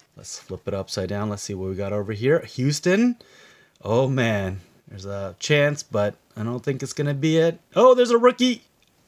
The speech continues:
Oh, it's a Jeremy Pena. Nice. I was like, "Yeah, there's no chance." Moderately bad centering on that one, too, but, um, just happy to pull a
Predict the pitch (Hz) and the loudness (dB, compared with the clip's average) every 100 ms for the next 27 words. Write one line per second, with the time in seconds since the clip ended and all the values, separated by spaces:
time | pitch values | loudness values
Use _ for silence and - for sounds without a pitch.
0 | _ - - 269 269 262 254 233 262 247 | _ 6 8 8 8 6 4 2 0 4
1 | 262 262 277 - 247 254 254 262 269 240 | 4 6 2 6 6 6 4 4 4 2
2 | 214 175 _ _ - - - - _ - | 0 -2 _ _ -20 -20 -20 -20 _ -10
3 | - 180 175 165 156 143 127 - - - | -2 0 4 4 4 2 0 -4 -6 -6
4 | - _ _ _ _ 151 165 165 165 170 | -8 _ _ _ _ 0 2 2 0 -2
5 | _ - 202 208 208 214 185 208 170 190 | _ -2 2 4 4 2 2 0 2 2
6 | 190 175 - - - - _ _ _ - | 2 0 -6 -8 -12 -16 _ _ _ -20
7 | - - _ _ _ 190 196 202 185 170 | -20 -20 _ _ _ 2 2 2 4 4
8 | 143 156 147 143 156 156 156 160 160 156 | 4 2 0 0 2 2 2 2 2 2
9 | 160 151 160 165 165 160 156 160 143 139 | 0 2 2 2 0 -2 0 0 2 2
10 | 135 127 123 120 117 - 151 131 120 131 | 2 2 0 -2 -4 -6 -8 -4 -4 -2
11 | - 117 98 - 117 104 101 92 | 0 0 -2 -2 -2 0 -2 -8